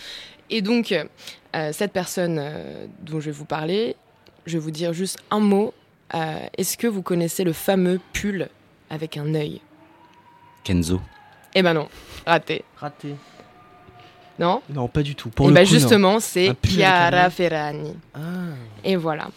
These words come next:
Speaker 1: Et alors, euh, ce, ce phénomène, faut savoir qu'il a, il a même fait l'objet d'une étude menée par des chercheurs à Harvard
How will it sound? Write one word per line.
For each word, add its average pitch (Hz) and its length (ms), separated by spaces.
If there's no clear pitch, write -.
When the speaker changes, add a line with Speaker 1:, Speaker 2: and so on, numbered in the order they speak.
Speaker 1:
Et 190 140
alors, 180 300
euh, 160 200
ce, - 200
ce - 120
phénomène, 196 540
faut 180 100
savoir 175 320
qu'il 165 240
a, 143 300
il 165 100
a 160 60
même 185 180
fait 226 140
l'objet 190 260
d'une 170 180
étude 214 300
menée 208 220
par 185 100
des 170 100
chercheurs 226 520
à 170 100
Harvard 165 320